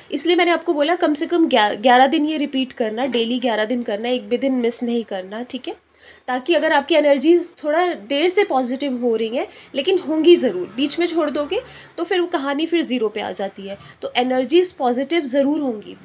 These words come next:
डेफिनेटली होंगी, कोई भी दुनिया की ताकत नहीं रोक सकती, बहुत ज़्यादा इफेक्टिव है।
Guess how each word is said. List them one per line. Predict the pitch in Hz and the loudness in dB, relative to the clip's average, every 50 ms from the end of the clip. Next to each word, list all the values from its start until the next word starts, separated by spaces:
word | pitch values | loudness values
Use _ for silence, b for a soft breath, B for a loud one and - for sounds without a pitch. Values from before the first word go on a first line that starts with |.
| - - | -2 -2
डेफिनेटली | 247 254 - - 370 359 359 339 349 311 330 | -2 0 2 2 4 4 4 2 2 0 -2
होंगी, | 311 311 311 330 349 | -2 0 0 0 0
कोई | 349 - 277 269 285 | 0 2 0 0 2
भी | 277 311 247 | 0 0 0
दुनिया | 285 262 269 269 254 | 0 0 0 0 0
की | 254 262 262 | -2 -4 -4
ताकत | 262 208 202 202 240 247 254 | -4 -4 -4 -2 -4 -4 -4
नहीं | 247 233 240 240 | -4 -2 -2 -2
रोक | 196 185 180 | -4 -4 -8
सकती, | - - 208 - - 233 | -10 -14 -18 -16 -16 -12
बहुत | 208 202 233 240 285 277 | -8 -6 -4 -2 0 0
ज़्यादा | 247 220 202 202 | 0 -2 -2 -2
इफेक्टिव | 208 - - 196 - _ - 208 247 | -4 -6 -6 -10 -12 _ -10 -8 -8
है। | 339 | -8